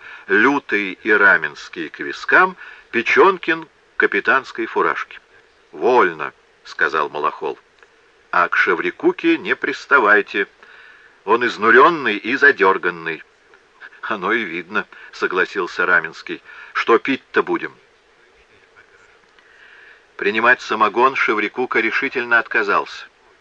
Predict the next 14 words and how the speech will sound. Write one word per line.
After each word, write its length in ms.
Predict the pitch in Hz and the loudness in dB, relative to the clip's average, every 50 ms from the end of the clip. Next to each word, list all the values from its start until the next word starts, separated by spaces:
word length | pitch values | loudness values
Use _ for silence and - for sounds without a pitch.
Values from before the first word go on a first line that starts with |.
| _ _ _ _ _ _ _ _ _ _ _ | _ _ _ _ _ _ _ _ _ _ _
А 120 | 71 87 90 | -4 -2 2
вот 260 | 98 104 98 - - _ | 2 2 0 0 -6 _
к 100 | - 82 | -12 -8
брусничному 800 | 82 95 95 82 - - - 113 113 - - - 95 92 95 95 | -4 -2 -2 -2 -2 -6 -8 -8 -6 -6 -6 -6 -4 -4 -4 -2
напитку 800 | 92 90 90 - - 107 127 165 - - - - 160 165 170 - | 2 2 2 2 2 -4 -4 -4 -4 -6 -4 0 2 2 2 2
он 300 | - - 123 135 131 101 | 2 0 0 0 -2 -4
был 240 | 92 107 113 117 | -2 0 0 0
расположен. 960 | 120 135 - - - - 131 135 113 85 82 80 73 - 73 78 76 76 71 69 _ _ _ _ _ _ _ _ _ _ _ _ _ _ _ _ _ _ _ _ _ _ _ - - - - - | -2 -2 -4 -6 -2 0 0 2 2 0 -2 -2 -2 -2 -4 -6 -8 -10 -16 -20 _ _ _ _ _ _ _ _ _ _ _ _ _ _ _ _ _ _ _ _ _ _ _ -20 -20 -20 -14 0
Отказался 720 | - 107 - - 135 131 123 135 196 214 214 202 - - 180 | 0 0 2 6 4 4 6 6 6 6 6 4 2 2 4
он 280 | 180 175 170 156 143 _ _ | 4 4 2 0 -10 _ _
и 180 | - 123 123 120 | -4 -2 -2 0
играть 280 | 110 139 151 170 170 | 4 6 6 6 4
в 80 | - - | 2 -6
подкидного, 720 | - 151 - - 147 117 92 90 90 95 95 98 107 104 | -6 -8 -6 -6 -10 -10 -6 -4 -2 0 2 0 0 -2